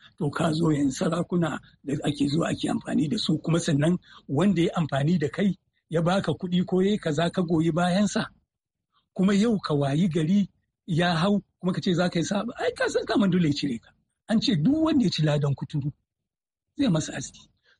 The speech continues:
To kuma ba sa cin ladan su iyayen mu sarakuna.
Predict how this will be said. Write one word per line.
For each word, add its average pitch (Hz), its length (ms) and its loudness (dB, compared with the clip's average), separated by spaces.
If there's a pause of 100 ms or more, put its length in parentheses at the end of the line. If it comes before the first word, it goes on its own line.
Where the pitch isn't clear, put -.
To 165 140 -2
kuma 196 220 2 (220)
ba 180 220 2
sa 175 240 0
cin 151 300 0
ladan 143 300 2
su 147 280 -2
iyayen 131 320 0
mu 117 80 -2
sarakuna. - 500 -10